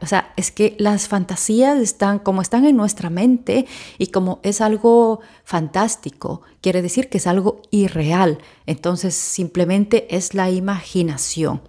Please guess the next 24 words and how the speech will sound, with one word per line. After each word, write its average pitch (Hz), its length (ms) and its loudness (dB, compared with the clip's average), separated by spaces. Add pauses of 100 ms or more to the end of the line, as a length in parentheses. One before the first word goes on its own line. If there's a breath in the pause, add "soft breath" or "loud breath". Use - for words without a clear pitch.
(260 loud breath)
Entonces, 156 680 -2
las, 156 300 -8
las 170 400 2
fantasías 180 600 -2
irán 220 280 4
desde 180 280 2
lo 160 120 -2
más 170 320 -2
inocente 262 800 2 (360 loud breath)
hasta 208 300 -2
lo 180 120 0
más 175 200 0
retorcido. 143 840 -4 (360 loud breath)
Habrán 165 280 0
fantasías 220 840 0
que, 254 340 0 (400 loud breath)
eh, 180 420 2
sea, 185 720 0 (540 loud breath)
eh, 185 220 -2
satisfactorio 254 880 2
de 175 160 2
llevarlo 202 440 2
a - 120 -4
cabo 233 380 6